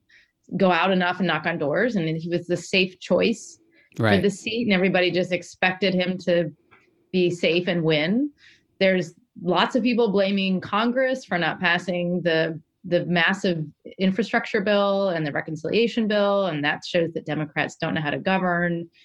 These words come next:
Speaker 1: There's also, like you touched on, this idea that,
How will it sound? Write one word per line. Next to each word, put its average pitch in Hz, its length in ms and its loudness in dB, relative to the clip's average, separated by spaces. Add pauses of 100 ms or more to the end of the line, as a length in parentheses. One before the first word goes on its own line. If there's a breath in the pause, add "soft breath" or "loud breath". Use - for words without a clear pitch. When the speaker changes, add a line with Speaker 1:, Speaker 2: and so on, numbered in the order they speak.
(280 soft breath)
Speaker 1:
There's 175 180 4
also, 185 260 2
like 175 220 0
you 233 120 0
touched 220 320 -2
on, 208 220 2
this 185 160 -2
idea 170 360 0
that, 160 240 -2